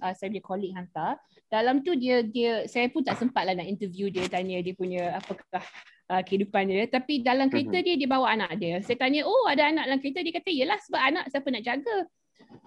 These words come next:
Speaker 1: So, you know, this is, to me, uh, sebagai seorang, uh, ekonomis agak mem-, membimbangkan.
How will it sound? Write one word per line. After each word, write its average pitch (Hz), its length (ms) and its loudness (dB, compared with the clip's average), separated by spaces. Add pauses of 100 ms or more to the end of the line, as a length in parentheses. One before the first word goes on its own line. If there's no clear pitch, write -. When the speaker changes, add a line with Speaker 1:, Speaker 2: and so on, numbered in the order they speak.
(120)
Speaker 1:
So, 349 380 2 (100)
you 294 160 4
know, 240 80 6
this 311 240 0
is, - 480 -2 (480)
to 285 80 6
me, 359 480 6 (400)
uh, 214 80 8
sebagai 240 400 4
seorang, 240 720 4
uh, 208 240 0
ekonomis 262 640 4
agak 214 240 0
mem-, 202 400 -2
membimbangkan. 202 1300 0